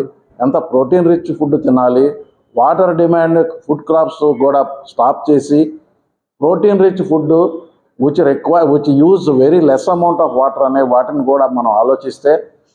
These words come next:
మనం ఈ విధంగా వాటర్ స్కేర్సిటీని ఓవర్‌కమ్ చేయగలిగి నూట నలభై రెండు కోట్ల ప్రజలే కాకుండా రాబోయే బేబీస్కి కూడా మనం వాటర్ అవైలబిలిటీ చేసి వాళ్ళకి కూడా ఫుడ్ మనం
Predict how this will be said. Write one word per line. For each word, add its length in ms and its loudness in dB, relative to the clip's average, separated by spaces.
మనం 220 0
ఈ 160 4
విధంగా 320 0
వాటర్ 360 0
స్కేర్సిటీని 720 0
ఓవర్‌కమ్ 540 0
చేయగలిగి 540 2
నూట 280 0
నలభై 320 0
రెండు 180 0
కోట్ల 320 -2
ప్రజలే 380 0
కాకుండా 540 -2
రాబోయే 800 2
బేబీస్కి 500 2
కూడా 220 2
మనం 380 0
వాటర్ 300 0
అవైలబిలిటీ 760 0
చేసి 180 -4
వాళ్ళకి 400 2
కూడా 180 0
ఫుడ్ 280 -6
మనం 300 -2